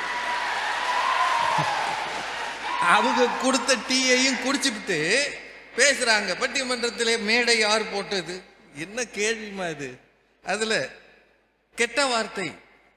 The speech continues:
இதை வீட்டில் தான் பழகுறாங்க. சத்தியமா சொல்றேங்க, எங்க காலத்துல அறுபதுகள்ல தெருவுல சண்டை இருந்தது. இப்ப தெருவுல தண்ணி பிடிக்கிறதுன்ற வழக்கமே மாறிடுச்சு.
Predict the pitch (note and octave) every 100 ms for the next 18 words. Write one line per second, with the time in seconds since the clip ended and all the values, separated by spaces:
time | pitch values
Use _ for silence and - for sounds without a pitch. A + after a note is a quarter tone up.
0 | - G3 G#3+ D#3 C4+ - C#4 A#3+ A#3+ A3+
1 | F#3 F#3+ F3+ D#3+ C3+ C3 G#3+ G#3+ - C#4+
2 | B3+ A#3+ G3+ F3 D#3+ D#3+ A3 - - _
3 | _ E3+ A#3+ C4+ C4 A#3 G#3 F#3+ D#3+ D#3
4 | G#2+ - - _ _ _ _ _ D#3+ A3
5 | C4+ C#4 C4 A3+ G#3 D#3 B2+ D#3+ - _
6 | _ _ _ _ _ _ _ A#3 C4+ C#4
7 | C4+ A#3 - G3+ A3 A#3 G3+ G3 G#3 G3
8 | D#3 C3 - - _ _ _ _ _ _
9 | _ _ _ _ _ F3+ - A#3+ C#4 C4+
10 | A#3+ G3+ A#3 C#4 A#3+ A3+ G#3+ G#3+ A3+ A3+
11 | F#3+ F#3+ A#3 A#3+ A#3+ C4 G#3 G#3+ G3+ D3+
12 | - C3